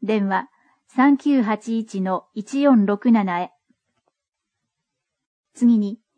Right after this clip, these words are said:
インボイス制度登録用費相談会、説明会。十一月二十一日火曜日、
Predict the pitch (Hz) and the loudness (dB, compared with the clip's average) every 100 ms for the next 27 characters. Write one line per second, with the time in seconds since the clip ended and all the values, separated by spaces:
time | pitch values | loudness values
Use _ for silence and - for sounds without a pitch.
0 | _ _ _ _ _ 254 302 285 294 277 | _ _ _ _ _ 2 4 4 2 0
1 | 294 254 277 233 190 190 - - 277 285 | -4 -4 0 0 0 -4 -4 -2 0 2
2 | 285 285 277 285 254 208 - 233 226 214 | 2 0 2 2 0 -6 -2 -2 0 0
3 | 190 - 175 165 - _ 220 214 247 247 | -2 -6 -8 -8 -12 _ -8 0 2 2
4 | 202 190 175 - _ _ _ _ _ _ | 0 -6 -10 -10 _ _ _ _ _ _
5 | _ _ _ _ _ _ _ _ 214 233 | _ _ _ _ _ _ _ _ -6 -2
6 | 294 294 302 294 285 277 285 240 190 185 | -2 0 2 2 4 4 4 2 -2 -2
7 | 196 226 220 220 202 - - 214 233 208 | 0 2 2 0 -8 -10 -4 0 2 0
8 | 180 175 | -2 -8